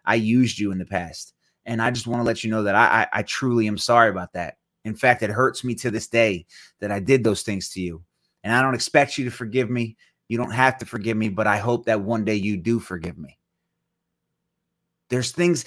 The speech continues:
and this kinda goes hand in hand with the question I get all the time about anxiety and depression. We don't realize this, or drinking.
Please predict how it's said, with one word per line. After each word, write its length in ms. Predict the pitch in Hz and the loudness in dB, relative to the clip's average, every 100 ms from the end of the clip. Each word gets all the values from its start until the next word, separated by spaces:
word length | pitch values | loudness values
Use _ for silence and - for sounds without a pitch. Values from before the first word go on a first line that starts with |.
| - | -4
and 140 | 135 139 | 2 6
this 160 | 175 | 6
kinda 240 | - 208 185 | 6 6 8
goes 180 | 165 | 6
hand 220 | 156 170 156 | 6 4 4
in 80 | |
hand 160 | 147 160 | 2 2
with 100 | 143 | 2
the 60 | 123 | 0
question 440 | - 147 - 139 | 0 0 0 -2
I 60 | 131 | -2
get 120 | 135 | 2
all 100 | 131 | 2
the 80 | 123 | 2
time 160 | 135 | -2
about 160 | 110 110 | 0 -2
anxiety 420 | 95 95 113 120 | -2 2 4 4
and 80 | 107 | 2
depression. 580 | 101 120 117 - 92 82 - - | 0 2 2 0 -8 -10 -16 -14
We 140 | - 175 | -2 2
don't 200 | 240 139 | 2 0
realize 440 | 147 165 135 107 | 2 4 4 4
this, 240 | 101 92 - | -2 -6 -4
or 140 | 117 | -4
drinking. 580 | 113 120 127 - 87 78 | -2 -2 -2 -2 -8 -10